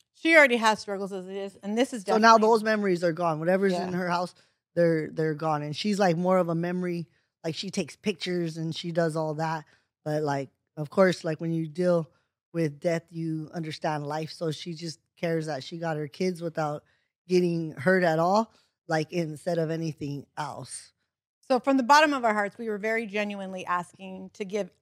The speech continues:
Speaker 1: as much or as little as you possibly can. It will make a big difference.
Speaker 2: Or, like, send it out so people can see it
Speaker 1: Yeah.
Speaker 2: because
Speaker 1: Or even if you could donate something to her, Will, if you guys have anything you could possibly donate,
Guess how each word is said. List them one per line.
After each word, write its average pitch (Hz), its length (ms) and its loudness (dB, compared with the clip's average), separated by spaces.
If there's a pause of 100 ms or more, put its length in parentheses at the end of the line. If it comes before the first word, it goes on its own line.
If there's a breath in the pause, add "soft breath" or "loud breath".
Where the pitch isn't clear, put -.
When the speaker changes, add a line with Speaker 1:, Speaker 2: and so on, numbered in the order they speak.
(260)
Speaker 1:
as 220 180 0
much 220 520 0
or 190 140 -4
as 185 140 -6
little 208 240 -2
as 180 140 -4
you 202 60 -10
possibly 180 440 0
can. 180 320 -2
It 185 100 -6
will 180 140 -8
make 175 180 -8
a 170 60 -8
big 160 220 -8
difference. 180 360 -4
Speaker 2:
Or, 202 80 10
like, 214 220 8
send 254 260 4
it 226 120 2
out 220 220 6
so 202 140 -2
people 220 360 0
can 170 280 -2
see 214 340 0
it 160 180 4
Speaker 1:
Yeah. 175 80 -10
Speaker 2:
because 175 440 2 (240)
Speaker 1:
Or 254 160 4
even 294 300 4
if 302 100 2
you 285 120 2
could 214 200 0
donate 226 480 4
something 190 360 -4
to 185 120 -6
her, 196 180 -4
Will, 196 240 0
if 185 120 -12
you 202 100 -6
guys 202 220 0
have 202 200 2
anything 220 320 -4
you 190 100 -6
could 190 180 -10
possibly 220 440 0
donate, 269 480 2